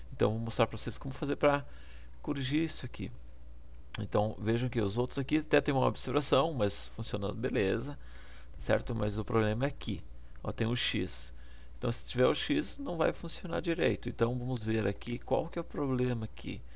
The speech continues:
que ele não tá lidando bem com, com esses J-frames aqui, olha só. Então, você vem aqui no Xzinho e vai dizer, ó, atributo e value no,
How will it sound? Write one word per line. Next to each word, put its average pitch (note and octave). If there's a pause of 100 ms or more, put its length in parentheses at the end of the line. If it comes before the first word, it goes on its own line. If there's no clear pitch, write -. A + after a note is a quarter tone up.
(580)
que -
ele A2
não G#2+
tá A2+
lidando A2
bem G#2 (100)
com, G#2+ (320)
com A2
esses G#2+
J-frames A#2
aqui, G#2
olha G2+
só. - (480)
Então, A2+
você -
vem C#3
aqui C#3+
no C3+
Xzinho A#2+
e D3
vai C3
dizer, A#2
ó, F#2 (600)
atributo B2
e C3+
value B2
no, B2+